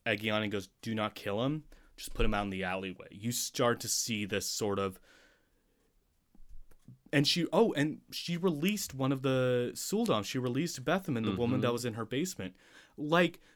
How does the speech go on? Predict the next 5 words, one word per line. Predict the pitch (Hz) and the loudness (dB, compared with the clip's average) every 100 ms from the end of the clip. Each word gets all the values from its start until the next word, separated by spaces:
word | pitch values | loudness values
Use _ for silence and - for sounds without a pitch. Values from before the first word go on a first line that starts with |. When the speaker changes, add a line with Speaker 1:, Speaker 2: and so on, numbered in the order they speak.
| - | -6
Speaker 2:
Mm-hmm. | 139 127 | -6 0
Speaker 1:
that | 147 208 202 | 0 0 -4
little | 147 139 160 180 170 | -2 0 2 2 0
thing | - - 147 143 123 110 | -4 -4 0 2 2 -2
alone, | 120 113 117 117 110 92 85 95 | -2 -2 0 0 0 -4 -6 -10